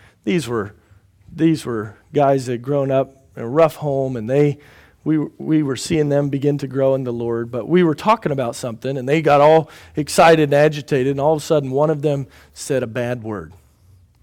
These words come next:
He used a curse word right there in the church. And the other one looked at him, he said, "Well, you shouldn't say that. We're at church."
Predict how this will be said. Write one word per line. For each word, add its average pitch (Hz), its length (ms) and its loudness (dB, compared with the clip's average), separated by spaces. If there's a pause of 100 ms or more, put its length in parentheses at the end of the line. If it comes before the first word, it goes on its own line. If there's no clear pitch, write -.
(600)
He 127 160 -8
used 127 320 -8
a 110 60 -8
curse - 360 -12
word 76 240 -18 (480)
right 180 300 2
there 156 240 2
in 147 160 -2
the 127 80 -8
church. - 560 -14 (400)
And 160 120 2
the 170 100 8
other 240 160 10
one 202 120 6
looked 262 240 6
at 277 120 8
him, 269 80 6
he 196 60 4
said, 143 240 -6 (280)
"Well, 160 120 -2
you 330 160 10
shouldn't 190 340 2
say 160 240 4
that. 226 380 4
We're 285 240 4
at 151 160 0
church." - 640 0